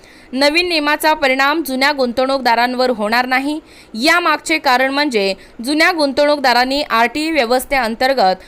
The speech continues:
अगोदरच आपले नाव व्हॅलिडेट केलेले असते, त्यामुळे त्यांना पुन्हा केवायसीची गरज भासणार नाही. आता नवीन गुंतवणूकदारांना आपले नाव नवीन व्यवस्थेनुसार नोंदवावे लागणार आहे, यासाठी काही वेळ लागू शकतो.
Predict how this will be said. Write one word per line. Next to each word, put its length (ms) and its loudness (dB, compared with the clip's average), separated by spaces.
अगोदरच 680 2
आपले 260 0
नाव 240 2
व्हॅलिडेट 540 0
केलेले 280 0
असते, 340 -2
त्यामुळे 340 2
त्यांना 300 0
पुन्हा 380 0
केवायसीची 680 -2
गरज 340 0
भासणार 460 0
नाही. 340 -2
आता 240 2
नवीन 380 0
गुंतवणूकदारांना 840 2
आपले 360 2
नाव 280 2
नवीन 340 0
व्यवस्थेनुसार 760 0
नोंदवावे 500 0
लागणार 300 2
आहे, 300 0
यासाठी 500 0
काही 340 0
वेळ 240 0
लागू 240 2
शकतो. 480 -2